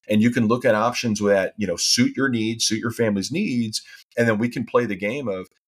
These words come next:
trying to minimize your taxable income for those A C A credits. Okay. So you can end up paying zero dollars for healthcare.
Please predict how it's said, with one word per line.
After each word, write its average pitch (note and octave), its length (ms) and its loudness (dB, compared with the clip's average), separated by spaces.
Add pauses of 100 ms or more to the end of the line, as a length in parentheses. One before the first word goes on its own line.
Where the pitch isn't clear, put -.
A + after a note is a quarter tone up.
trying A#2+ 160 2
to G#2+ 60 0
minimize A2+ 600 -4
your G2 200 -8
taxable G2+ 580 -2
income G#2+ 540 -6 (420)
for G2+ 140 2
those F#2 260 2
A F#2+ 100 -4
C F2 240 -4
A D2+ 60 -10
credits. - 640 0 (340)
Okay. F#2+ 300 0 (180)
So - 140 -4
you D#3 120 0
can B3 160 -6
end F#3+ 140 0
up - 80 -2
paying E3 220 0
zero C3+ 360 -2
dollars B2 320 -2
for F#2+ 140 -6
healthcare. G#2+ 380 -2